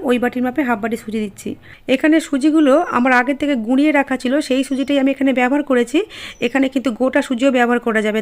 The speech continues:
তার জন্য কোনো অসুবিধা হবে না। সাথে দিচ্ছি একটা কাঁঠালি কলা। এই কলাটাকে বাদ দিয়েও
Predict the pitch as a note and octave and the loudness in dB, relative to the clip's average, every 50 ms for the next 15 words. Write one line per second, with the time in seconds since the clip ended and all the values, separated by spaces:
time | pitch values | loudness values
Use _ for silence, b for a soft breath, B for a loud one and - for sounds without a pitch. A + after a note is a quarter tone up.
0 | G3+ A#3 A3+ A3+ A3 - A#3+ A#3 A3+ A3+ - B3+ C4+ D4+ D4+ C4 A#3+ - - A3 | -2 -2 -4 -2 -4 -4 -4 -4 -6 -6 -4 0 0 2 2 2 0 -2 -4 -4
1 | A3 A3 G#3 G#3+ G#3 G#3 G3+ G3+ G#3 B B B B B B - - - - - | -4 -2 -2 -2 -2 -2 -4 -6 -8 B B B B B B -14 -12 -8 -2 0
2 | B3 A#3+ A#3+ - D#4+ D#4 E4 D#4+ - - - C#4+ D4+ D#4 B3 A#3 A#3 - D#4 D#4 | 0 0 2 2 4 4 4 2 0 0 2 2 4 4 2 0 0 0 0 0
3 | D#4 B3+ A#3+ A#3 A#3+ A#3+ A#3 A3+ G#3+ - G#3+ G3+ G3 G#3 - B B B B B | 2 2 0 2 2 0 0 0 0 0 0 0 0 0 -4 B B B B B
4 | B B3 A#3 - - B3+ C4 C4+ C4 D4 C#4+ D4 C4+ A#3 A#3+ A#3 A#3 A3 A#3 D4+ | B -4 -2 0 2 4 4 6 4 4 4 4 4 4 4 2 0 0 0 2
5 | E4 F4 | 2 4